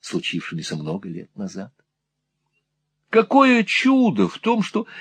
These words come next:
эти похвалы пробуждали живейший отклик в сердце Маделайн,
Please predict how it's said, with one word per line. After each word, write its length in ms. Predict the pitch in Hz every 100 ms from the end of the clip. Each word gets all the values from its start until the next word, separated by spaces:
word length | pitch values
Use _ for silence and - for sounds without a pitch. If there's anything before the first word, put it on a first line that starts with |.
| -
эти 260 | 269 - 233
похвалы 460 | 226 - 254 240
пробуждали 720 | 220 226 240 202 190 247 233
живейший 840 | 214 202 226 240 240 - - 214 -
отклик 540 | - 208 - 180 170
в 60 | -
сердце 460 | - 165 - 143
Маделайн, 720 | 135 175 147 143 143 165 151